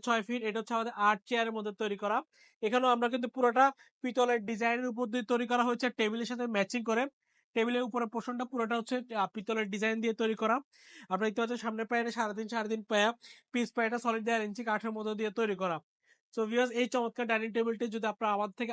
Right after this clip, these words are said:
আর্ট চেয়ারে নিতে চান, সেক্ষেত্রে এই ডাইনিং টেবিলটির দাম পড়বে পঁচাশি হাজার টাকা। পঁচাশি হাজার টাকা হলে আর্ট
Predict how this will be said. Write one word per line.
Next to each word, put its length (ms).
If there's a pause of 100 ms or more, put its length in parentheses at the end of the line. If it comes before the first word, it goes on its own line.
আর্ট 200
চেয়ারে 300
নিতে 240
চান, 120 (520)
সেক্ষেত্রে 440
এই 100
ডাইনিং 200
টেবিলটির 300
দাম 160
পড়বে 220 (140)
পঁচাশি 440 (100)
হাজার 300
টাকা। 180 (460)
পঁচাশি 380
হাজার 180
টাকা 140
হলে 140
আর্ট 100